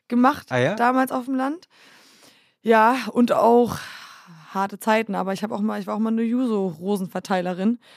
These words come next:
Speaker 1: Ich weiß nicht genau. In der Jugend muss man sich ja erstmal politisch erstmal finden, ne? So. Ich finde, äh, Politik auch spannend, aber ich habe auch sehr viel Respekt davor. Ich würde sagen, das ist sogar als öffentliche Person in der <laughs> Politik nochmal ein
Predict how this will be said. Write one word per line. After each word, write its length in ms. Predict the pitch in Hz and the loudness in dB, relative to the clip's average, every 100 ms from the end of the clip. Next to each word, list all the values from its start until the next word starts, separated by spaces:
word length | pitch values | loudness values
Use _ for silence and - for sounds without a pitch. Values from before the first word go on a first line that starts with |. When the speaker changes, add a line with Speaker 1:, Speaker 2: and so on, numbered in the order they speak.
| _ | _
Speaker 1:
Ich 120 | - 175 | -6 0
weiß 180 | 220 | 0
nicht 140 | 208 180 | 0 -4
genau. 220 | 196 180 | -2 0
In 80 | 220 | 2
der 80 | 254 | 4
Jugend 260 | 302 285 | 4 4
muss 140 | 254 254 | 2 2
man 160 | 240 | 2
sich 100 | 226 | 2
ja 80 | 220 | 2
erstmal 320 | 202 220 220 | 4 2 -2
politisch 440 | - 208 214 220 190 | -4 -4 -2 -2 -2
erstmal 320 | 185 196 180 | -4 -6 -8
finden, 380 | - 196 - 170 | -4 -6 -6 -4
ne? 240 | 196 233 - _ _ - _ - | -2 -2 -8 _ _ -20 _ -8
So. 300 | 226 254 294 _ _ _ _ _ _ _ _ _ _ _ | -2 -2 -2 _ _ _ _ _ _ _ _ _ _ _
Ich 140 | 214 - | -8 -2
finde, 760 | 240 240 233 220 208 139 139 - | 2 2 2 2 -2 -4 -8 -8
äh, 40 | |
Politik 400 | 214 233 220 247 | -6 -6 -6 -6
auch 100 | - | -6
spannend, 340 | 185 - 240 262 | -4 -2 0 0
aber 200 | 208 208 | -2 -4
ich 100 | 196 | -4
habe 120 | 196 | -6
auch 100 | 190 | -6
sehr 200 | 180 202 | -6 -8
viel 140 | 175 202 | -8 -10
Respekt 420 | 185 - 208 240 | -10 -8 -6 -6
davor. 340 | 226 262 277 | -4 0 2
Ich 120 | 226 196 | 0 -2
würde 160 | 233 | -2
sagen, 280 | 208 214 233 | 2 2 0
das 120 | 220 | -4
ist 100 | 196 | -6
sogar 180 | 220 208 | -2 -2
als 120 | 196 | 0
öffentliche 320 | 233 208 196 | -4 -6 -10
Person 320 | 226 208 226 220 | -6 -4 -2 -2
in 100 | 214 | 0
der 80 | 226 | 0
<laughs> 0 | |
Politik 480 | - 277 226 269 | 2 0 -2 -6
nochmal 260 | 233 220 | -2 0
ein 60 | 208 | -2